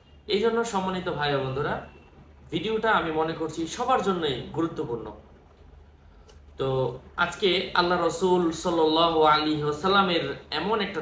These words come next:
দুরুদ জানাবো, এই দুরুদটা আমি যে নিয়ম বলবো, এই নিয়ম মেনটেন করে যদি কেউ পাঠ করে,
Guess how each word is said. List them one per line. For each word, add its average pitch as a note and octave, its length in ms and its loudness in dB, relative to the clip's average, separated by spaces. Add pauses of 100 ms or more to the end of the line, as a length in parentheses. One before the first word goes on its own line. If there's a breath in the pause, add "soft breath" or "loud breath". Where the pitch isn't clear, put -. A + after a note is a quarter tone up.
দুরুদ F3+ 400 0
জানাবো, D3 580 2
এই E3 240 0
দুরুদটা F3+ 600 0
আমি E3+ 280 2
যে F3 200 -2
নিয়ম E3 380 0
বলবো, D3 420 0
এই E3+ 260 -2
নিয়ম E3+ 300 -2
মেনটেন D#3+ 380 0
করে F3+ 240 -2
যদি C#3+ 240 -6
কেউ C#3+ 180 -4 (100)
পাঠ D3 340 0
করে, D#3+ 440 0